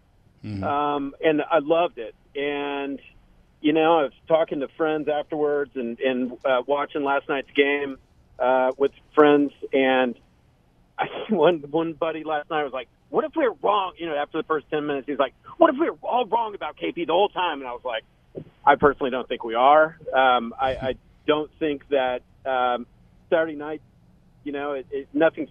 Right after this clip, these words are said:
Speaker 2: changed for me in that regard. But, um, it, at least, like you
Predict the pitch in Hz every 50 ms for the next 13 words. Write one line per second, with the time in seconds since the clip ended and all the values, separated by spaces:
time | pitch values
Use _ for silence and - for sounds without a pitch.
0 | - - 190 185 196 185 - - 147 139 135 135 135 131 135 139 135 127 - 131
1 | 135 143 151 151 - 143 135 123 - _ _ _ _ _ _ _ - - 147 147
2 | 147 143 131 135 - _ - _ _ _ _ - 196 190 180 - - 175 151 160
3 | 160 165 202 247 247 240 220 - - - - - _ _ _ _ - 165 170 -
4 | - 170 151